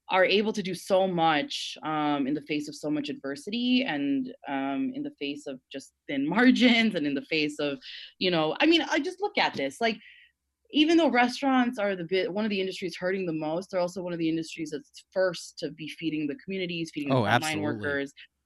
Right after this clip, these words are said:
Speaker 1: you know, taking care of everyone else, even though that their bank accounts are basically being drained in the process. And many times, you know,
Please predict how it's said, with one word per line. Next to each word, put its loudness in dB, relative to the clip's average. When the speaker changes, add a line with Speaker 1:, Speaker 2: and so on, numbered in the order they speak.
Speaker 1:
you -2
know, 2
taking -6
care 0
of 0
everyone 0
else, 2
even -4
though 0
that -2
their 2
bank -2
accounts -2
are -2
basically -2
being 0
drained -2
in -2
the -2
process. 0
And -6
many 0
times, -4
you 0
know, -2